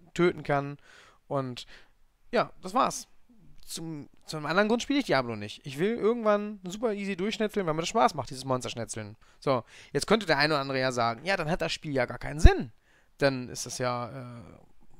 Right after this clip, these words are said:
ne, sinnlos, also bringt nix, hat keinen Wert, lohnt sich nicht. Äh,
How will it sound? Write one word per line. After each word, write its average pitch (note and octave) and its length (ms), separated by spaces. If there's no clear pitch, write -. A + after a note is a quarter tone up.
ne, F#3+ 180
sinnlos, A3 440
also B2 380
bringt D#4+ 200
nix, C3+ 320
hat - 140
keinen F3 380
Wert, - 260
lohnt A#3 220
sich C#3 120
nicht. A2 260
Äh, C3+ 320